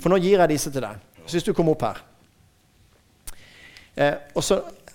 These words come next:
dette her må jeg gjøre så enkelt og banalt, sånn at jeg husker det. Ehm, ok.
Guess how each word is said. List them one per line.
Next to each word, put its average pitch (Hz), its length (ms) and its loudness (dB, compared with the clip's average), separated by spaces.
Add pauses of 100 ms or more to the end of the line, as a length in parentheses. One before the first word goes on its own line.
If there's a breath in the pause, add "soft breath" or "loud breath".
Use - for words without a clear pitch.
(140)
dette 170 260 2
her 190 160 4
må 170 120 4
jeg 170 100 2
gjøre 180 120 -2
så 175 220 2
enkelt 165 440 -4
og 135 100 -2
banalt, 139 280 2
sånn 147 120 -4
at 160 80 2
jeg 117 100 -4
husker 139 400 -2
det. - 60 -14 (1300 soft breath)
Ehm, 104 420 -12
ok. 113 100 -4